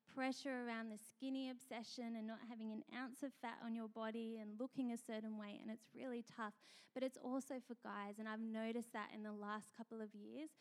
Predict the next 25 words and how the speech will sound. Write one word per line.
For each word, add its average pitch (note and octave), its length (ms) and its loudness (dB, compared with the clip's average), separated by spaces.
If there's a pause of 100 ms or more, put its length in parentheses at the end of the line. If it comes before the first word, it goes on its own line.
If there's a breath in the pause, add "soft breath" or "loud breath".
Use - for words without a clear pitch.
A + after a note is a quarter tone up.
(280 loud breath)
that - 160 -8
the A#3 80 0
pressure A3+ 560 -2
for A#3 80 -2
men A3 480 -2 (340 loud breath)
to A3+ 80 -10
be A3 180 -4 (140)
ripped A#3 380 -6
and G#3+ 320 -8 (100)
built A3+ 280 0 (100)
and G#3+ 80 -2 (120)
all G#3+ 140 -4
of A3 160 0
that A3 240 -4 (400 loud breath)
is G#3+ 120 -4 (200)
growing. G3+ 540 -4 (1040)
And A#3+ 100 -2
I C4 80 2
wanna C#4+ 160 2
be D4+ 140 2
really C4 300 0
<laughs> A#3 100 -2
honest C4+ 280 2
with B3 160 0
you. A3+ 220 -2